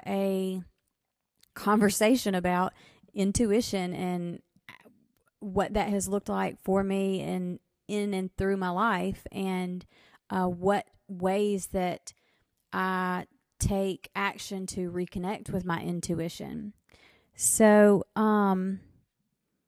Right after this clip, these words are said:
the first way that I like to practice kind of getting in tune is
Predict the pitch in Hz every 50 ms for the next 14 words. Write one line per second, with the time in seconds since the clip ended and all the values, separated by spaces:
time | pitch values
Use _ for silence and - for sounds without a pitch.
0 | _ _ _ _ _ _ _ _ _ _ _ _ _ _ _ _ _ - 214 196
1 | - - - 240 208 - - - 285 294 339 359 - - - - 202 214 208 208
2 | 196 202 202 202 180 185 185 185 185 151 - - - - - - - - - -
3 | _ _ _ _ _ - 208 202 202 196 202 196 196 208 233 254 - - - _
4 | - - - 208 202 196 196 190 185 180 180 185 180 - - _ _ - - -
5 | 208 214 220 - - 202 185 185 185 - - - - - 196 190 180 175 175 170
6 | 170 - - - _ _ _ _ _ _ _ _ _ _ _ _ _ _ _ _
7 | _ _ - 170 170 202 202 208 208 196 185 180 - _ _ _ _ _ _ _
8 | _ _ _ _ _ _ - 220 202 196 175 - - 240 254 247 202 180 165 165
9 | 180 196 208 - _ _ _ _ _ _ _ _ _ 214 208 202 202 202 190 175
10 | - -